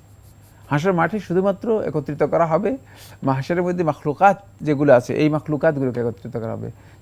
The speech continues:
জান্নাতে নারীদের হাসরের মাঠে নয়, জান্নাতেই তারা থাকবে। জান্নাতে যে সমস্ত হুরুল আইন যারা আছে, এরা মূলত জান্নাতেই থাকবে। আহ, এরা হাসরের মাঠে আসবে না। হাসরের মাঠে,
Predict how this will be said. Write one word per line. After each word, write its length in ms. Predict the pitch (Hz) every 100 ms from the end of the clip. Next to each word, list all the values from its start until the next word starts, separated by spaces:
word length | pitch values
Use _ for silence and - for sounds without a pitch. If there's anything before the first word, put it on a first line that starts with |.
| -
জান্নাতে 360 | 139 156 180
নারীদের 420 | 165 135 160 160 196 - - -
হাসরের 360 | - 135 - 156
মাঠে 280 | 139 131 135
নয়, 240 | 123 110 - - -
জান্নাতেই 580 | 139 147 175 226 220 180
তারা 180 | 110 101
থাকবে। 320 | - - - - - - - -
জান্নাতে 420 | 131 151 190 214
যে 140 | 165
সমস্ত 260 | 135 143 151
হুরুল 460 | 120 143 151 123
আইন 300 | 110 165 185
যারা 200 | 131 120
আছে, 340 | 104 - 156 202 - - - -
এরা 200 | 156 175
মূলত 240 | 180 180
জান্নাতেই 500 | 151 139 143 139 131
থাকবে। 340 | 113 101 101 -
আহ, 1040 | - - - - - - - - - 127 -
এরা 140 | 160
হাসরের 340 | 151 156 208
মাঠে 220 | 175 127 123
আসবে 220 | 110 123
না। 60 |
হাসরের 280 | 123 135 180
মাঠে, 380 | 165 156 190